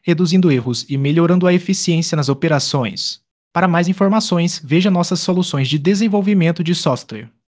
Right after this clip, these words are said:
Integração de sistemas para melhorar a eficiência. A integração de sistemas é uma estratégia vital para otimizar processos. Quando diferentes softwares se comunicam entre si, você elimina a redundância e melhora o fluxo de informações. Por exemplo,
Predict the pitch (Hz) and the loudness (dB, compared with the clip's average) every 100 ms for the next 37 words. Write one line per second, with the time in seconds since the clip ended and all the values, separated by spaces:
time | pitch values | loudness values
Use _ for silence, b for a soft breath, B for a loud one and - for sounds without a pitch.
0 | _ - 160 165 160 175 - 185 170 - | _ -6 -4 -2 0 0 0 0 0 -2
1 | 196 - 180 185 - - 180 175 180 185 | -4 0 2 2 0 -2 0 2 2 2
2 | 156 175 190 185 - 147 170 185 170 180 | 2 0 0 -4 -2 0 0 -2 -2 -2
3 | 175 156 170 - 180 185 180 190 - 180 | -2 0 -2 0 0 2 0 -4 -2 0
4 | 190 165 190 214 214 202 190 170 170 165 | 2 2 2 2 0 -2 0 2 2 0
5 | 175 175 170 175 175 170 180 185 160 147 | -2 0 0 2 0 0 0 0 2 0
6 | 156 160 160 - 117 - - - - _ | 0 -2 -2 -2 -4 -6 -10 -12 -12 _
7 | _ _ 139 151 170 208 185 185 190 - | _ _ 0 0 2 2 2 2 0 2
8 | 196 - 202 - 202 214 202 180 180 165 | 0 0 -4 -2 -2 0 2 2 0 0
9 | 165 190 185 185 156 156 - - 139 214 | 0 0 0 0 0 -2 -8 -4 0 2
10 | 220 180 156 131 139 180 160 180 - 175 | 2 2 2 0 0 2 2 0 0 -4
11 | - 156 156 151 147 160 156 180 175 - | -2 0 2 4 4 2 0 0 0 -2
12 | 185 196 202 175 - 160 110 101 - - | 0 2 2 0 0 -2 -2 -6 -10 -14
13 | _ _ - 156 139 147 170 156 | _ _ -4 0 0 0 0 -2